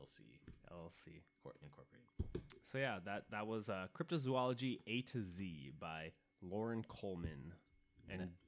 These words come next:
Speaker 2: Jerome Clark.
Speaker 1: Jerome Clark.
Speaker 2: Fantastic book about every monster in existence, pretty much.
Speaker 1: We've got tons of monsters, including, including the Yeti.
Speaker 2: The Yeti?
Speaker 1: Or,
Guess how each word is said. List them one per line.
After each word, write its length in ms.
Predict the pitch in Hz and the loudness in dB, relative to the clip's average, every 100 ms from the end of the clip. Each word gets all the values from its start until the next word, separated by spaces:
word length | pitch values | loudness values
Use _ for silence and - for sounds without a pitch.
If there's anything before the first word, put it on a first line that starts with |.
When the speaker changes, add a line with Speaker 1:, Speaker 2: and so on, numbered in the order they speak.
| _ | _
Speaker 2:
Jerome 500 | - 90 87 95 92 | -4 -2 0 0 0
Clark. 400 | - - - - - - - - | -4 -8 -10 -12 -16 -16 -16 -16
Speaker 1:
Jerome 540 | - - - 78 73 71 | -18 -18 -12 -8 -6 -8
Clark. 460 | - - 120 - - - - | -10 -16 -12 -12 -8 -8 2
Speaker 2:
Fantastic 640 | 120 117 120 107 107 85 | 2 6 6 6 2 2
book 220 | 98 92 | 2 0
about 340 | 85 80 73 - _ _ | 0 0 0 -4 _ _
every 280 | 87 85 85 | -2 0 0
monster 540 | 85 87 90 92 87 | 2 2 0 2 4
in 100 | 90 | 4
existence, 520 | 90 85 113 - 98 - | 2 2 0 0 -2 0
pretty 220 | 92 85 | 0 2
much. 400 | 85 80 - - - - | 0 0 -2 0 2 2
Speaker 1:
We've 160 | - | -2
got 160 | - - - - | -6 -8 -8 0
tons 320 | 123 139 98 | 4 4 4
of 60 | 76 | 0
monsters, 440 | 67 69 - 67 73 | -2 -4 -6 -8 -8
including, 960 | 78 - 165 208 156 104 92 85 82 - - - - - - - | -8 -4 0 4 6 6 4 4 4 2 -6 8 8 8 -4 -10
including 600 | - - 104 92 87 80 | -8 -4 -2 -2 -4 -4
the 60 | 82 | -6
Yeti. 800 | 85 95 117 - 90 73 69 71 | -4 -2 -2 -6 -10 -8 -8 -6
Speaker 2:
The 180 | 82 82 | -2 -2
Yeti? 320 | 92 123 127 | 0 0 6
Speaker 1:
Or, 560 | 135 185 170 139 120 | 8 10 8 8 4